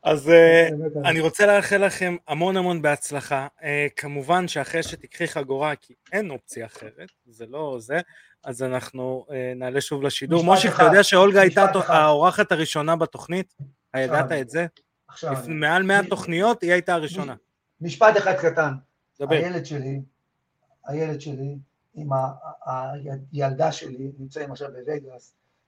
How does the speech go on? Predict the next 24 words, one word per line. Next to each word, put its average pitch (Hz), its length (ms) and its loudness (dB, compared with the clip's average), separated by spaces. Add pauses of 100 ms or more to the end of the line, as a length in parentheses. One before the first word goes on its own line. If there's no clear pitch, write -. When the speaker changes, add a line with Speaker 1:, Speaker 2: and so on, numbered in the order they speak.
(120)
Speaker 2:
עם 131 160 -6
אזולאי, 143 460 -4
אילי, 143 200 -4 (480)
הכל 147 220 -16
לא 127 80 -6
אזולאי, 127 420 -16 (580)
אילי 143 300 -6
ונתן 143 500 -6
ושמה, 143 460 -6 (160)
ואני 139 580 -12
מח-, 135 240 -14
ה-, - 240 -10 (260)
שולח 165 320 -6
להם 156 160 -2
אנרגיות, 156 340 -4
כל 202 80 -4
פעם 208 100 4
אני 180 40 -4
מדבר 139 240 -8
איתם, - 300 -10 (560)
וגם 135 240 -6
שיעבור 143 420 -4
פה 143 120 -12
ככה, 139 300 -8